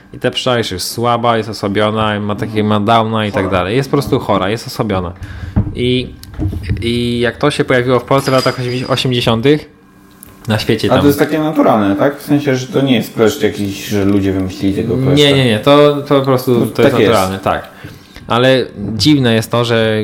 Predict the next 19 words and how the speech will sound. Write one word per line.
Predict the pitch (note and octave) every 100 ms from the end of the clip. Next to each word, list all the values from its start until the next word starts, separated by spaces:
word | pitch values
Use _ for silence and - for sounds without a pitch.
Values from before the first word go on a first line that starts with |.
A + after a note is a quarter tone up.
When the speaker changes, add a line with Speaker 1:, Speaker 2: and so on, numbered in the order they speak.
| -
Speaker 1:
już | G#2 - - - -
to | C3+
się | A#2+
pojawiło | A#2+ A#2 A#2
w |
Polsce | - A#2+ -
w |
latach | A2 A2
osiemdziesiątych, | A#2 A2 A2+ G#2+ G#2+
na | A#2
świecie | A2+ B2+ D3
tam, | - G2 F#2 -
nie | F#2+
wiem, | E2+ G2+ -
załóżmy | G#2 G#2 G#2+
w | -
sześćdziesiątych, | G#2+ G2 G2 F#2+
nie | G2 G#2
strzelam, | - - G#2 G2+